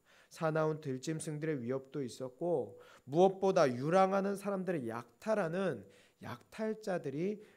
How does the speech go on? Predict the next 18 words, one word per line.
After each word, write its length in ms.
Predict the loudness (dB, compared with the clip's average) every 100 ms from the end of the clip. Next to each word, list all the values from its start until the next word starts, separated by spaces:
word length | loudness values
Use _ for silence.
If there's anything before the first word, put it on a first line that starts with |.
| _
많았기 540 | -12 -6 -4 -4 -6
때문입니다. 580 | -6 -8 -10 -12 -16 -20 _ _ _ _ _ _ _ _ _ _ -20 2
그리고 280 | 6 8
그러한 280 | 10 8 8
약탈자들은 840 | 4 0 0 0 0 0 2 0 0
단지 260 | -4 -4
소수의 640 | -8 -4 -2 -2 0 0 0
인원으로 420 | -2 -4 -4 -8
구성된 560 | -10 -10 -8 -6 -6 -6
자들이 280 | -8 -6 -6
아니라 560 | -6 -6 -2 0 -2 -8 _ _ _
한 320 | -4 -2 -2 -4
민족, 520 | -6 -8 -6 -6 -6 -18
한 320 | -4 -2 -2
집단으로 800 | -6 -10 -10 _ 2 2 2 -2 -4
구성되어 500 | -8 -6 -4 -2 -4
있었으며, 760 | -6 -10 -12 -8 -6 -6 -8
그들은 380 | -8 -2 0 0